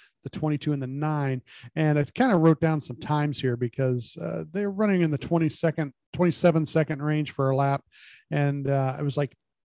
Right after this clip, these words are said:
twenty-seven point four six to twenty-seven point eight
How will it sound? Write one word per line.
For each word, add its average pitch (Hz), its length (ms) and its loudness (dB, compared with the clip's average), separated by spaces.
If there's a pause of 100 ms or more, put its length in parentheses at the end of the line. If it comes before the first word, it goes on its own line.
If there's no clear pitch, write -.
twenty-seven 170 640 -2
point 151 380 -4
four 156 240 0
six - 640 -6
to - 120 -10
twenty-seven 147 720 -4
point 135 220 -8
eight 143 180 -4